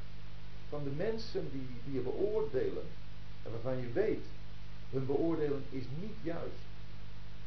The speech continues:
Als mensen ons beoordelen, dan zullen we best moeten afwegen. Van, ja, hebben ze gelijk, hebben ze geen gelijk. Maar als je weet, eerlijk en oprecht voor de Heer en aan de hand van het woord van God, dit is de weg die God wil dat ik ga.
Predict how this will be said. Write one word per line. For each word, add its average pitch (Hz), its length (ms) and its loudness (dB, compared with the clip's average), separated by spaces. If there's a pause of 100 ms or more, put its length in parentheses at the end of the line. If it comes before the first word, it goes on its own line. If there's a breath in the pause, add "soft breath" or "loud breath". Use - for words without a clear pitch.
Als 131 140 2
mensen 170 260 4
ons 160 100 4
beoordelen, 165 540 6
dan 156 120 4
zullen 160 200 6
we 151 160 8
best 160 120 4
moeten 147 240 2
afwegen. 135 520 2 (180)
Van, 117 200 2 (1200)
ja, 143 280 4 (260)
hebben 151 240 2
ze 151 80 0
gelijk, 147 360 4
hebben 151 180 0
ze 135 60 -2
geen 156 240 2
gelijk. 98 300 -2
Maar 151 120 0
als 185 140 2
je 196 100 2
weet, 240 300 8 (280)
eerlijk 233 360 10
en 220 80 10
oprecht 208 300 6
voor 190 120 8
de 190 60 6
Heer 220 320 8
en 156 140 2 (380)
aan 131 60 2
de 147 60 6
hand 208 200 6
van 220 100 4
het 208 100 2
woord 214 220 8
van 196 80 2
God, 214 240 6 (320)
dit 285 200 8
is 262 200 4
de 240 60 4
weg 233 240 6
die 190 120 2
God 254 280 8
wil 247 120 4
dat 233 100 4
ik 220 120 4
ga. 202 320 2